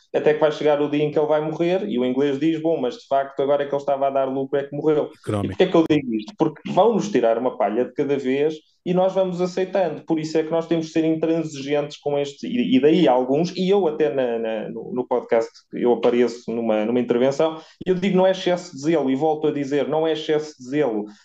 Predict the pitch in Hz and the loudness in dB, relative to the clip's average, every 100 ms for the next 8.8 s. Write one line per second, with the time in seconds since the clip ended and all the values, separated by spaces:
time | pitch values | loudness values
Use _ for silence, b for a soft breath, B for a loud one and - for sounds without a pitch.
0 | B 185 175 160 170 165 220 202 180 - | B 0 0 4 4 6 6 8 6 4
1 | 160 135 - 147 143 170 - 151 156 156 | 2 2 2 0 2 0 0 0 0 0
2 | - 156 - 160 156 - 139 139 135 123 | -2 -2 -2 -4 -4 -4 -2 0 0 0
3 | 120 127 120 120 117 113 110 160 156 175 | -4 -4 -2 -4 0 -2 -2 -4 -4 0
4 | 170 160 151 151 143 147 139 127 120 123 | 0 0 -2 0 0 -2 -4 -2 0 0
5 | 123 131 113 - - 143 139 - 139 131 | 0 0 -4 -10 -4 -2 -2 0 0 0
6 | - 131 127 127 127 123 - 131 - 131 | -2 0 4 4 4 0 -2 -6 -2 -4
7 | - 127 120 120 120 127 135 135 - 123 | 0 -2 0 -2 0 -2 -2 -4 -2 0
8 | 127 123 120 120 117 113 104 | 0 0 0 -2 -2 -2 0